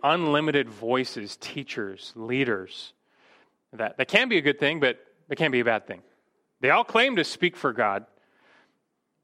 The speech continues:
This is why the church today needs multiplied discernment and multiplied equipping to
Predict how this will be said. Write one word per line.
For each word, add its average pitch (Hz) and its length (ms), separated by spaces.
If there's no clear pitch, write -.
This 160 160
is 143 100
why 160 160
the 147 100
church 180 440
today 165 280
needs 139 320
multiplied 175 1120
discernment 117 800
and 120 160
multiplied 147 800
equipping 127 680
to 143 520